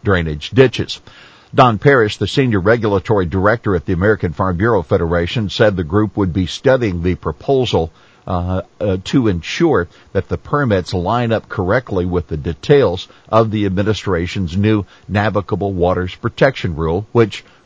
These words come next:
redefines what wetlands and waterways fall under federal jurisdiction. The view from critics,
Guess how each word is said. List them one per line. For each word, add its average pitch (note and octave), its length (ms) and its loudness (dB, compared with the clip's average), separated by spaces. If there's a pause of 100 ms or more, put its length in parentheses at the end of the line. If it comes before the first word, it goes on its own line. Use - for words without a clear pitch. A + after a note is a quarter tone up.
redefines G2 720 0
what G#2+ 340 0
wetlands G2 560 2
and E2 180 -2
waterways E2+ 680 -2
fall A2 460 -2
under A2 300 0
federal E2+ 400 -2
jurisdiction. F2 800 -4 (560)
The D#2+ 120 -4
view G#2 300 0
from D#2 280 -8
critics, - 560 -8